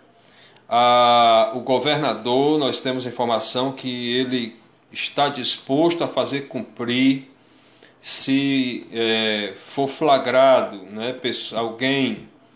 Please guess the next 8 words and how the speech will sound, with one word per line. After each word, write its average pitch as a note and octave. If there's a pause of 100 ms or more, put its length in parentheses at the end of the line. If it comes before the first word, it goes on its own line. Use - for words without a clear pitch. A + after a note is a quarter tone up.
(360)
algum A#2+ (160)
estabelecimento B2
comercial A#2+
ou A2+
qualquer D#3+
um E3+
desses C3
outros C3